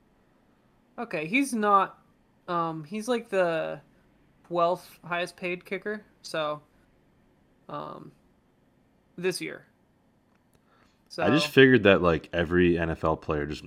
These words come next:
Speaker 2: at least made a million dollars. <laughs> But I guess that's not the
Speaker 1: <laughs>
Speaker 2: case.
Speaker 1: Well, it says he's averaging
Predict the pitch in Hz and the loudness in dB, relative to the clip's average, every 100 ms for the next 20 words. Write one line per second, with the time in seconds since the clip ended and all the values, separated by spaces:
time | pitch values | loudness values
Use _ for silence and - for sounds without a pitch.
0 | - - 78 80 80 78 71 67 71 71 | -14 -12 -10 -10 -10 -12 -14 -14 -16 -16
1 | 67 127 - - _ - - - 151 196 | -16 -16 -16 -20 _ -12 -12 -12 2 6
2 | 202 190 - - - - 175 - - - | 8 6 0 -12 -12 -12 -12 -6 -4 -2
3 | 78 78 76 80 - 80 78 73 78 - | -2 -2 -2 -2 -2 -6 -6 -8 -10 -14
4 | 69 - _ _ - - - - - _ | -16 -20 _ _ -20 -20 -20 -20 -20 _
5 | _ 190 208 196 - - 392 - 311 214 | _ -2 0 -2 0 4 4 4 2 0
6 | 170 _ 175 190 190 185 160 175 170 165 | -4 _ 2 2 2 -4 -4 -6 -6 -8
7 | 160 | -10